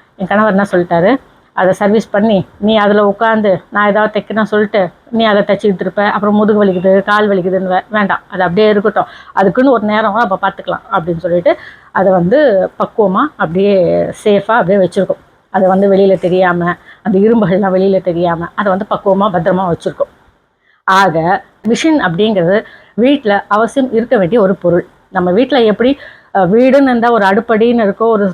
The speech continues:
பூஜை ரூம்னு இருக்கோ, இல்ல பூஜை அலமாரின்னு இருக்கோ, அது மாதிரி வீடுன்னு இருந்தா கண்டிப்பா மிஷின் அப்படின்றது இருக்கணும். அது பெண்கள் தான் தைக்கிறாங்க அப்படின்னு கிடையாது. ஆண்களாக இருந்தாலும் அந்த மிஷின் அப்படின்றது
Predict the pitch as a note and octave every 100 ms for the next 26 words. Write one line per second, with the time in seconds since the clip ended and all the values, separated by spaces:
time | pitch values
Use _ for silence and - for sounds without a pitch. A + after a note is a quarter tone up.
0 | - A#3+ A#3 G#3+ A#3 A3 F#3 G#3+ A3 G3+
1 | G3+ G#3 A#3 A3 G3 G#3+ A3 G3+ G3+ F3
2 | G3+ - F3+ A3+ G3 E3 E3+ F3+ F#3 F#3
3 | A#3+ B3+ C4 A3 F3+ F3+ F3+ - - -
4 | A3+ A#3+ A#3 A3+ G#3+ - B3+ G#3 E3 E3+
5 | G#3 F3+ F#3 F#3+ F#3+ F#3+ G#3+ A#3 A3 A3
6 | A3 F#3+ G3+ G3 F#3+ F3 G3+ F3 F3 D#3
7 | - - - E3+ F#3+ A3 A3+ A3 G#3+ G3+
8 | F3+ F#3+ F#3+ F#3 G#3+ D4+ - - G3+ F#3+
9 | F#3+ F#3+ A3+ F#3+ F3 G3+ F#3+